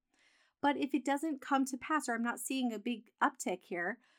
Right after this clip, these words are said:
then what's my next strategy? I need to be more visible. I need to share it in maybe some Facebook groups or whatnot. Just get it going in other places and get more visible. That would be number two. I already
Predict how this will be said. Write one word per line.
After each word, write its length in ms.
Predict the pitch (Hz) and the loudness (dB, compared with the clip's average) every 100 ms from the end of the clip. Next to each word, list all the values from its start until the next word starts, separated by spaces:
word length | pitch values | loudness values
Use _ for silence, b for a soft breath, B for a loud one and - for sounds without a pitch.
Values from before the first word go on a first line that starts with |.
| b _ | b _
then 200 | 285 302 | 2 4
what's 240 | 269 262 262 | 2 2 0
my 100 | 247 | 0
next 260 | 214 214 | 0 -4
strategy? 560 | - 226 226 208 - - | -2 -2 -2 -4 -6 -6
I 120 | 214 226 | -6 -6
need 180 | 214 | -6
to 80 | 214 | -6
be 120 | 240 | -2
more 200 | 240 240 | 0 2
visible. 400 | 226 277 - 190 | 0 0 0 0
I 80 | 185 | 0
need 200 | 196 196 | 0 -4
to 100 | - | -6
share 280 | 208 233 214 | -6 -4 -2
it 180 | 214 214 - | -4 -6 -4
in 200 | 240 214 | -2 -2
maybe 200 | 202 208 | -4 -6
some 200 | 247 240 | -6 -2
Facebook 440 | 294 311 - 240 | 0 0 -2 -6
groups 380 | 180 165 - 214 | -4 -8 -6 -6
or 100 | 202 | -2
whatnot. 540 | 220 240 185 170 196 | 2 2 2 -8 -8
Just 260 | 240 240 - | -8 -6 -2
get 160 | 285 | 2
it 200 | 320 - | 2 2
going 480 | - 226 226 226 226 - - | -2 -2 -2 -6 -10 -14 -10
in 140 | 220 | -4
other 280 | 190 202 202 | -2 -2 -2
places 520 | 196 220 202 - 190 | -6 -6 -6 -6 -6
and 120 | 190 190 | -6 -4
get 200 | 185 - | -4 -4
more 600 | 196 214 240 240 240 247 - | -6 0 4 4 4 -2 -10
visible. 580 | 190 220 208 - - - _ _ _ _ - | -6 -4 -4 -4 -8 -10 _ _ _ _ 4
That 180 | 214 233 | 4 4
would 120 | 247 | 0
be 140 | 240 | -4
number 320 | 220 196 190 185 | -4 -6 -6 -8
two. 380 | - 277 208 - _ _ _ _ _ | -4 0 -2 -4 _ _ _ _ _
I 140 | 240 | 6
already 480 | 240 254 254 262 226 | 8 6 6 2 -2